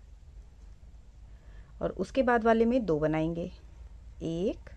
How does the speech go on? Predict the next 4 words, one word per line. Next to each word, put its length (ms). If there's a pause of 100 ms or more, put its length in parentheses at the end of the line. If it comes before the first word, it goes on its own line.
(880)
और 280 (300)
दो, 200 (1500)
फिर 140
से 200